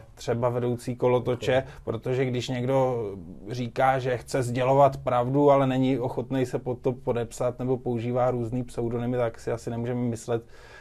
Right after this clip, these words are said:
Speaker 1: že tu pravdu asi opravdu říká.
Speaker 2: Je to tak, že t-, ty lidi, kteří, eh, sdílí dezinformace, že vezmou třeba nějaký kus pravdy,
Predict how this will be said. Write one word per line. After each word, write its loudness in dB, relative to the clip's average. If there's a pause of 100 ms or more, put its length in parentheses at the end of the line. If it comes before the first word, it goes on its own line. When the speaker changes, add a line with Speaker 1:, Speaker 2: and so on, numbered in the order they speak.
(120)
Speaker 1:
že 0 (320)
tu 2
pravdu 2
asi 0
opravdu 0
říká. 0 (360)
Speaker 2:
Je -2
to 0
tak, 2
že 4 (180)
t-, -4
ty 0
lidi, 0
kteří, -2 (100)
eh, 0
sdílí -2
dezinformace, -4
že 0
vezmou -2
třeba 0
nějaký -2
kus -4
pravdy, 0